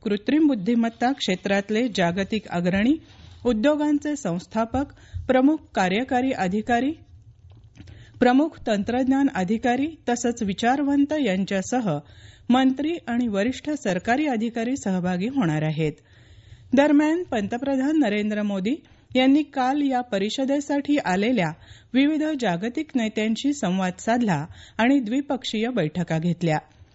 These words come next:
या बैठकांमध्ये द्विपक्षीय संबंध, भविष्यातील जागतिक आव्हानं, तंत्रज्ञानातील सहकार्य आणि जागतिक पटलावर भारताची भूमिका याबाबत सविस्तर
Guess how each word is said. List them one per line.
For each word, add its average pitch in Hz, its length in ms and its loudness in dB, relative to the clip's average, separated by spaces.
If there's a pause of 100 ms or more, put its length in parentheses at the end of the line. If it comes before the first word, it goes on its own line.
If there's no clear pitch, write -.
(200)
या 285 160 4
बैठकांमध्ये 262 1040 0
द्विपक्षीय 214 720 -4
संबंध, 202 540 0 (520)
भविष्यातील 294 760 2
जागतिक 226 600 -2
आव्हानं, 208 540 2 (380)
तंत्रज्ञानातील 285 920 2 (140)
सहकार्य 226 560 0 (380)
आणि 277 280 4
जागतिक 240 600 0
पटलावर 254 560 0
भारताची 208 640 -2
भूमिका 185 540 0 (400)
याबाबत 277 600 0
सविस्तर 277 540 -4